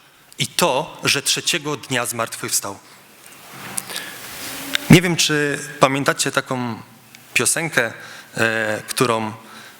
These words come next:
śpiewa Mateo. I w jednej ze swoich piosenek Mateo śpiewa tak. „Wszechświatów król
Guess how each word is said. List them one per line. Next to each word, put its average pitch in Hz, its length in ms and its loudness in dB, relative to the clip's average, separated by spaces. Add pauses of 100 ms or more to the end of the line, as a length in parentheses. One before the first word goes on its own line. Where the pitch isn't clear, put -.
(220)
śpiewa 120 320 2
Mateo. 117 480 2 (1120)
I 127 400 4
w 120 80 2
jednej 143 220 4
ze 139 100 2
swoich 143 380 0
piosenek 131 600 0 (1400)
Mateo 123 340 8
śpiewa 113 320 0
tak. 101 200 -2 (1700)
„Wszechświatów - 760 2
król 180 360 4